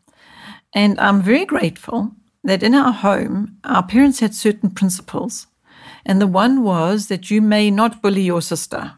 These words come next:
was one of the principles. <laughs> So I was never allowed to be pushed or shoved or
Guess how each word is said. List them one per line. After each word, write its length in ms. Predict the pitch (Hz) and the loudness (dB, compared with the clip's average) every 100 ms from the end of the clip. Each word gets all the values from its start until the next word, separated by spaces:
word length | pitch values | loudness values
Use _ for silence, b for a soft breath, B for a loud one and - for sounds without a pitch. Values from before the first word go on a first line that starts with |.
| _ | _
was 240 | - 185 160 | 0 2 2
one 160 | 175 | 0
of 60 | 175 | 0
the 60 | - | -4
principles. 640 | 165 151 - - - - 262 | -6 -8 -8 -8 -6 -8 -8
<laughs> 40 | - 262 285 220 | -8 -4 -4 -4
So 160 | - | -4
I 100 | - | 0
was 160 | 262 294 | 2 2
never 220 | 285 294 | 2 2
allowed 420 | 262 202 185 190 | 2 2 0 -2
to 100 | - | -4
be 200 | 180 185 | -2 -2
pushed 460 | 180 - 160 - - | -2 -2 -4 -4 -4
or 80 | 175 | -4
shoved 440 | - - 156 - | -2 -2 -4 -8
or 320 | - - 254 | -6 -4 -4